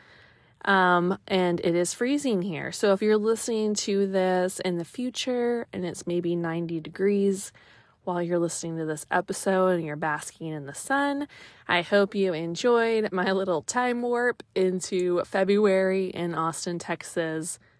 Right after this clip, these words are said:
twenty twenty-three. But let's move on to what we wanted to chat about today.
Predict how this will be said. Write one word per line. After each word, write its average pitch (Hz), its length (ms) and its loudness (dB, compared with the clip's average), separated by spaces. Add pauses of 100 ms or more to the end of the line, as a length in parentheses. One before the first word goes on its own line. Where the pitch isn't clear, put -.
(320)
twenty 160 300 -8
twenty-three. - 520 -10 (960)
But - 420 2 (600)
let's 277 320 2
move 339 400 6
on 269 420 4 (140)
to 226 360 2
what 196 280 0
we 196 180 2
wanted 175 240 -2
to 175 80 -4
chat 147 300 -4
about 147 320 -4
today. 170 520 -6